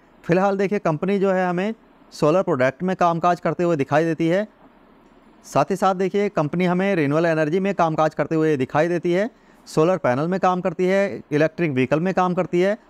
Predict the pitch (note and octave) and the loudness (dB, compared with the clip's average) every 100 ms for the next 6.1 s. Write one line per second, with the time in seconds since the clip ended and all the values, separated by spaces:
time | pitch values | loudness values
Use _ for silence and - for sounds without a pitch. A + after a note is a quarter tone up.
0 | - - D#3 E3+ - F#3+ F#3+ E3 F3+ - | -20 -6 -2 0 0 0 0 0 0 -4
1 | _ _ D#3 - G3 - F3 F3+ D#3 - | _ _ -8 0 -2 0 0 2 0 0
2 | F#3+ G#3 G#3 - E3 F3 E3+ D3+ D#3+ D#3+ | 0 0 -2 -2 -2 0 2 0 2 0
3 | E3 E3+ F#3 F3 - D#3+ C#3+ F3 E3+ E3+ | 0 0 -2 -2 0 0 0 0 0 0
4 | F#3 A#3+ - _ - _ C#3 D#3 F3 F#3 | -2 -6 -12 _ -20 _ 0 2 2 0
5 | F3+ E3+ E3+ D3+ D#3 F3 F#3 E3 - E3 | 0 0 0 0 -2 0 -2 -2 0 0